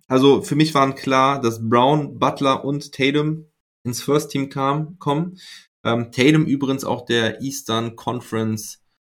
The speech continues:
Finals M V P geworden und Curry der Western Conference Finals M V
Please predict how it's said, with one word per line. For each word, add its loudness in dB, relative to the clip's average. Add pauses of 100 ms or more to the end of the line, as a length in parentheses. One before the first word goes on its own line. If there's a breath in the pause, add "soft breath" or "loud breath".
Finals 0
M -2
V -8
P -6
geworden 0
und -6
Curry -2
der -2
Western -8
Conference -6
Finals -4
M -4
V -2